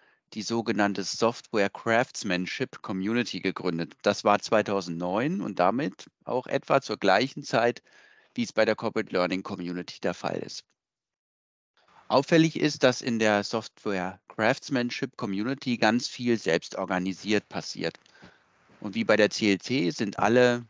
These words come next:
vollkommen freiwillig dabei, haben also Lust auf das Thema, wollen gemeinsam etwas bewegen. Dennoch haben sie ein paar ganz andere Formen des gemeinsamen Lernens und Arbeitens miteinander gefunden.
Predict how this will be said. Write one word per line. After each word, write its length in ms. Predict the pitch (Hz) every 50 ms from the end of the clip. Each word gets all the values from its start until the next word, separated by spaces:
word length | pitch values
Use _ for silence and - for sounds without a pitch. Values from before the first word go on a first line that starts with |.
| _ _ -
vollkommen 440 | - 110 110 - - 117 104 98 87
freiwillig 560 | - - 85 80 95 120 123 127 113 113 -
dabei, 580 | - 95 87 - 95 107 139 165 175 175 170 170 156 _ _
haben 220 | - 127 107 104 104
also 180 | 101 98 101
Lust 380 | 101 95 107 139 165 - - -
auf 160 | - 131 -
das 240 | - 135 127 - -
Thema, 480 | - 147 135 131 131 127 123 120 120 107
wollen 320 | 107 104 107 110 110 107
gemeinsam 560 | - 107 98 92 95 110 123 117 127 110 110
etwas 300 | 104 98 87 - 101 -
bewegen. 500 | - - 92 82 87 82 85 82 90 87 _ _ _ _ _ _ _ _ _ - - - - - - - - -
Dennoch 240 | 110 113 127 139 131
haben 200 | 131 127 127 131
sie 120 | 123 -
ein 140 | 120 107 101
paar 140 | - 110 107
ganz 220 | - 110 107 101 -
andere 320 | - 110 135 151 156 151 151
Formen 300 | - - 160 156 160 160
des 160 | 156 - -
gemeinsamen 540 | 139 139 131 135 143 147 151 147 143 143 135
Lernens 380 | 127 127 135 143 151 151 143
und 140 | 120 123 -
Arbeitens 640 | - - 113 131 143 160 156 156 156 - 165 - -
miteinander 500 | 143 139 - 147 143 139 143 147 151 147
gefunden. 520 | 147 143 - - 151 151 147 151 156 147